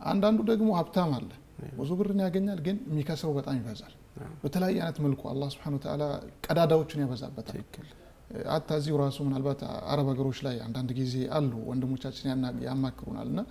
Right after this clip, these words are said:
Speaker 1: እ፣ ስራ ይሰራሉ፣ ነገር ግን "ምንም ማድረግ አልቻልኩም።" ከዛ በኋላ ዞር ብሎ ራሱን ቆም ብሎ ከፈተሸ በኋላ እንዲፈትሽ፣ ያኔ በምክክር ዙሪያ አንዳንድ ነገሮች ላይ ሀሳብ ታመጣና፣ እ፣ ትጠይቃለህ እና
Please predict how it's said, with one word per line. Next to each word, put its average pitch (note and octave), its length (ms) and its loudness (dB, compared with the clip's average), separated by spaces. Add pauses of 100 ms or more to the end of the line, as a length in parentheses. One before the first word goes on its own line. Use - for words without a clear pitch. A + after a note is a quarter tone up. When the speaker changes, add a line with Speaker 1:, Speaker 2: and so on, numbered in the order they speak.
(680)
Speaker 1:
እ፣ - 100 -6 (560)
ስራ F3+ 220 4
ይሰራሉ፣ C#3 440 2 (580)
ነገር E3+ 240 2
ግን F#3+ 180 0
"ምንም E3+ 260 2
ማድረግ D3 300 2
አልቻልኩም።" A#2 520 -6 (1200)
ከዛ C#3+ 280 2
በኋላ D#3 280 4 (240)
ዞር A3 240 2
ብሎ E3 200 4
ራሱን E3 340 2 (400)
ቆም E3 280 6
ብሎ D3 220 8
ከፈተሸ C#3 580 -2
በኋላ B2+ 300 0
እንዲፈትሽ፣ C#3 500 -2 (400)
ያኔ D3 220 -2 (140)
በምክክር D3+ 560 -2
ዙሪያ C3+ 280 0
አንዳንድ D#3 260 -2
ነገሮች C#3+ 320 0
ላይ D3 160 -4 (180)
ሀሳብ C#3 320 -2
ታመጣና፣ C3+ 460 -2 (680)
እ፣ C3 180 -6
ትጠይቃለህ C#3 580 4
እና E3 120 -2